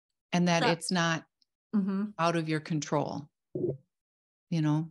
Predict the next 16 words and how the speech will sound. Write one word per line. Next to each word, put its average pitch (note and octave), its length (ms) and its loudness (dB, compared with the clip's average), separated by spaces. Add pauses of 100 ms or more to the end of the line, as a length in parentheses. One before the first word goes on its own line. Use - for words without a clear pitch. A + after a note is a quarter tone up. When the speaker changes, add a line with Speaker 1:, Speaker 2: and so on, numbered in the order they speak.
(160)
Speaker 1:
no F3+ 440 4
is F#3+ 280 2
an F3 80 0
option. D#3+ 720 -4 (760)
Speaker 2:
So - 160 -4
you B3+ 60 2
Speaker 1:
No - 120 4
Speaker 2:
were F#3+ 80 6
s- F#3 180 0
Speaker 1:
is F3+ 240 -4
a - 40 -18
complete F#3+ 460 -2
sentence. C#3+ 600 -2 (440)
Speaker 2:
<laughs> - 360 -14
It - 420 2
is. - 320 -6